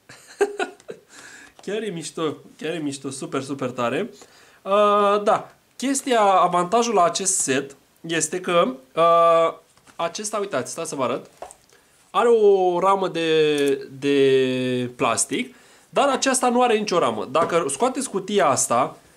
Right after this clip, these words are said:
eu nu o să o scot acum, pentru că o să cadă toate cuburile. Dacă o scoateți și vreți să faceți, uh, portrete, luând mai multe cutii din acestea, puteți să le uniți.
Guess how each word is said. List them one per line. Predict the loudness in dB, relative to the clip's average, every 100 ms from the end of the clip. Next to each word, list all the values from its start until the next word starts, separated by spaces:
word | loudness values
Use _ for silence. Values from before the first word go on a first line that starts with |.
| _ -8
eu | 0 2
nu | 2
o |
să | 2
o | 0
scot | -2 -2
acum, | -2 0 -2
pentru | -2 -6
că | -6
o |
să | -6
cadă | -2 -2
toate | -2 -2 -4
cuburile. | -4 -4 -2 -4 -2
Dacă | -2 0
o | -2
scoateți | 0 0 0 -4 -6
și |
vreți | -2 -2 -2
să |
faceți, | 0 0 0 -4 -2 -2
uh, | 0
portrete, | -2 -2 -4 -4 -4 -4 -10 -12 -12 -14 _ -6
luând | 0 2 4
mai | 2
multe | 2 0 -2
cutii | -2 -4
din | -2 -2
acestea, | -2 -2 -2
puteți | -2 -2 0
să | 0
le | 0
uniți. | 0 -2 -2